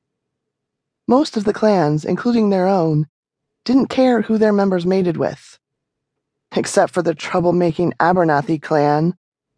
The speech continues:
They tightly held on to their alpha shifters and carefully controlled who they met after they came of age, until they pinged on a mate. If they didn't ping on one of their own clan,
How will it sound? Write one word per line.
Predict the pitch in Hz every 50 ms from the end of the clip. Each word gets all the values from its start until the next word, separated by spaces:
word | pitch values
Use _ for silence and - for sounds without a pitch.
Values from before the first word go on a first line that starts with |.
| _ _ _ _ _ _ _ _ _ _ -
They | - 208 247 240
tightly | 220 - - - 240 240 - 226 226 220
held | 196 233 214 214 202
on | 214 214 208 196 175
to | - 185
their | 180 185 175 - -
alpha | 185 190 185 - 180
shifters | - - 196 185 165 - - 160 156 156 147 - - _ _ _ _ _ _ _ _ -
and | 185 190 185
carefully | - - 226 233 233 - 190 180 185 170
controlled | - - 185 185 - - 220 214 190 180 175 -
who | - 208
they | 196 208 202
met | 202 208 202 175 160 - -
after | 185 175 - - 185
they | 190 185
came | - - 185 185 185
of | 180 180
age, | 196 190 175 160 151 156 151 - - _ _ _ _ _ _ _
until | - 190 190 - 233 247
they | 214 208 190
pinged | - - - 233 220 214 196 185 180 175
on | 170 175
a | 175
mate. | 180 190 190 180 170 - - - - - _ _ _ _ _ _ _ _ _ _ _ _ _ _ _ _ _ _ _ _ _ _ _ -
If | - 190
they | - 208 208
didn't | 185 233 247 269 254 226
ping | - - 247 240 226 208 190
on | 180 180 180
one | 185 196 208
of | 208 190
their | 202 202
own | 202 202 202 196
clan, | 190 - 208 214 214 214 226 226 240 262